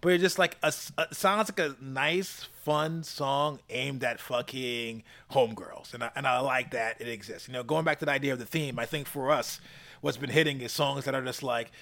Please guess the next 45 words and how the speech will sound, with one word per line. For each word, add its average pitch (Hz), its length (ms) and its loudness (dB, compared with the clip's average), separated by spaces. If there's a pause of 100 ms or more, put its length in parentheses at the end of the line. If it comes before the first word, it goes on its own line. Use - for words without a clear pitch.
(120)
"Hey, 214 260 6
let's 151 160 0
get - 240 -2
amped 170 260 0
up. 135 200 4
Let's 131 160 -6
do 220 160 0
things. 113 340 -8
Let's - 140 -12
go 151 180 2
live 139 240 0
life." 135 340 -2
And 117 240 -2 (300)
Give 151 160 0
It 156 100 -4
To 175 100 0
You 170 260 6 (180)
is, 143 180 0
is 139 140 -4
a 143 80 0
great 139 300 -2
song 151 280 2
as 123 80 -2
far 131 140 -4
as 123 60 0
that's 123 100 -4
concerned. 123 380 -8
So, 120 80 -6
you 131 100 -4
know, 135 240 -2 (460)
I 143 100 6
still 202 200 8
hate 202 200 8
you, 202 80 8
Doja, 170 480 8 (100)
but 127 180 0
that, 131 220 2
that 131 160 6
was 135 120 -4
some 113 300 -12
damn 131 280 -4
good 123 240 -8
fucking 113 680 -2
songwriting 104 540 0
there, 90 360 -4